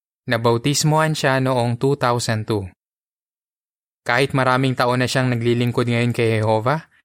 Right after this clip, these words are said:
sinabi ni Mauricio, "Inaamin kong pinaglalabanan ko pa rin ang maling mga pagnanasa paminsan-minsan." Pero hindi siya nasiraan ng loob.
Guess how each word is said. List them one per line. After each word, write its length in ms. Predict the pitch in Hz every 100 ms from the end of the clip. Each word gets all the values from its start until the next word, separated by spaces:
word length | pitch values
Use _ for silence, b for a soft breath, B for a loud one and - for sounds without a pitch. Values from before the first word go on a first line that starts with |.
| _
sinabi 480 | - 151 151 147 156
ni 160 | 147
Mauricio, 640 | 135 120 113 107 - 110 - _ _ _ _ _ _ -
"Inaamin 560 | 156 196 196 196 196
kong 240 | 185 185 175
pinaglalabanan 880 | 160 147 139 139 147 131 127 135 139
ko 160 | 123
pa 160 | 120 110
rin 160 | 123
ang 80 | 127
maling 240 | 117 113 117
mga 240 | 117 113
pagnanasa 640 | 120 113 113 113 107 113
paminsan-minsan." 960 | - 123 127 123 123 113 101 95 104 101 - _ _ _ _ _ _ _ -
Pero 240 | 107 113
hindi 400 | 113 107 101 120
siya 240 | 131 151 147
nasiraan 560 | 160 139 117 117 117
ng 100 | 113 110
loob. 320 | 113 101 104